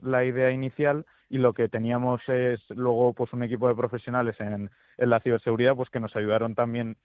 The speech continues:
no solo, eh, a pivotar en la idea, porque es verdad que la idea principal no era del todo esta, sino luego también en materia económica, en materia financiera,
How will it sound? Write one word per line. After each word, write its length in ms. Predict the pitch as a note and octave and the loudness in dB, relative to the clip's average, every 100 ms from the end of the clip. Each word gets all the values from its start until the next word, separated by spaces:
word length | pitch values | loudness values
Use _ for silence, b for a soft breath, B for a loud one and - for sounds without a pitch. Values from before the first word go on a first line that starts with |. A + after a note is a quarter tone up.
| b _ | b _
no 200 | B2 B2+ | -4 -2
solo, 440 | - C#3 C3 C3 C3 | 2 2 6 6 4
eh, 260 | B2+ B2+ - | 2 -2 -2
a 120 | B2+ | -2
pivotar 460 | - C3+ B2+ C3+ C3 | -2 0 2 4 2
en 100 | C3 | 4
la 120 | B2+ | 2
idea, 360 | B2+ C#3 C#3+ D3+ b b | 2 2 2 0 b b
porque 180 | - G#2+ | -6 -4
es 60 | A2+ | -2
verdad 240 | A#2 B2 | -2 -2
que 100 | - | -2
la 100 | A2+ | -2
idea 200 | A2 A#2+ | 0 0
principal 500 | A2+ B2 - A#2+ B2 | -2 -6 -4 -2 -2
no 100 | A2+ | 0
era 140 | A#2 A#2+ | 2 2
del 140 | A#2+ | 2
todo 220 | - B2+ | 0 0
esta, 320 | B2+ - C#3+ D3+ b b _ - | -2 -4 -6 -6 b b _ -8
sino 400 | B2+ A#2+ A2+ G#2+ | -4 0 0 0
luego 320 | A2 A#2 A#2+ | 2 2 2
también 340 | B2 A#2+ A#2+ | 0 -2 -4
en 400 | A#2 A2+ G#2+ G2+ | -4 -6 -6 -6
materia 420 | G#2 G2+ A#2 B2 A#2+ | -6 -4 -2 0 0
económica, 720 | A#2+ A#2+ C3+ C3 A#2 B2 A#2+ | 0 0 0 -2 0 2 2
en 80 | A#2+ | 0
materia 380 | A2+ A#2+ A#2+ | -2 -2 -2
financiera, 800 | A2 A#2 A2 G#2+ C#3 C3+ B2+ B2+ | -4 -4 -6 -4 -2 2 4 2